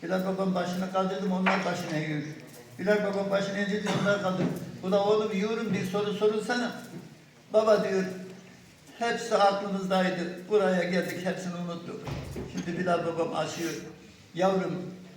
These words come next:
dervişlik bir büyük nimettir. Bunun kıymetini bilin." Dervişlik bazı peygamberlere de nasip olmadı.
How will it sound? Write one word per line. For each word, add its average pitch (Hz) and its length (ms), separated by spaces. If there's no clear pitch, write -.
dervişlik 180 800
bir 185 260
büyük 185 300
nimettir. 170 680
Bunun 185 220
kıymetini 165 760
bilin." - 440
Dervişlik 196 720
bazı 202 400
peygamberlere 190 920
de 175 140
nasip 185 540
olmadı. 208 540